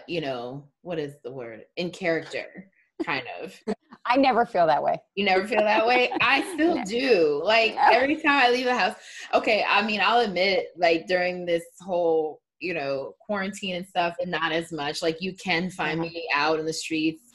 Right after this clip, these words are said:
Speaker 1: but I'll usually put, like, sunglasses on. I'll put, like, the Rachel Zoe with the sunglasses and the big hat.
Speaker 2: Yeah.
Speaker 1: <laughs>
Speaker 2: You're a stylist. That's what stylists do.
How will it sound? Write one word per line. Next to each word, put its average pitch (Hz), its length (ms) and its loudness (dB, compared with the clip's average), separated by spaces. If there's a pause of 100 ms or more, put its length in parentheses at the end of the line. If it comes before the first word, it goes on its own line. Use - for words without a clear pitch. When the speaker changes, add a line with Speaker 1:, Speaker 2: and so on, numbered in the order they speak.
(260)
Speaker 1:
but 185 100 4
I'll 180 200 4
usually 185 280 -4
put, 208 100 -4
like, 202 160 -2
sunglasses 196 600 -4
on. 214 200 -2
I'll 175 140 2
put, 208 140 -2
like, 190 200 0
the 165 120 0
Rachel 175 360 2
Zoe 170 320 4
with 175 140 -2
the 165 60 -14
sunglasses 175 580 0
and 190 120 0
the 175 40 -8
big 180 240 0
hat. 156 360 4
Speaker 2:
Yeah. - 220 0 (220)
Speaker 1:
<laughs> 320 1300 2 (1400)
Speaker 2:
You're 392 200 4
a - 40 4
stylist. 269 760 4
That's 285 160 2
what 311 160 2
stylists 226 640 4
do. 180 560 2